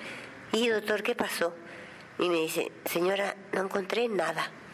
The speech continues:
nada no encontré. Eso que le levanté todo el intestino".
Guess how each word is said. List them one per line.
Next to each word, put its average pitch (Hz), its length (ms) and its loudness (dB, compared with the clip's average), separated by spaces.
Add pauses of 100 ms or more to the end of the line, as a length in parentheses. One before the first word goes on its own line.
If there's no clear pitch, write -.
(800)
nada 214 360 2
no 170 140 2
encontré. 160 460 0 (440)
Eso 202 240 2
que 196 100 2
le 175 220 4
levanté 170 420 2
todo 180 200 2
el 180 100 4
intestino". 165 680 2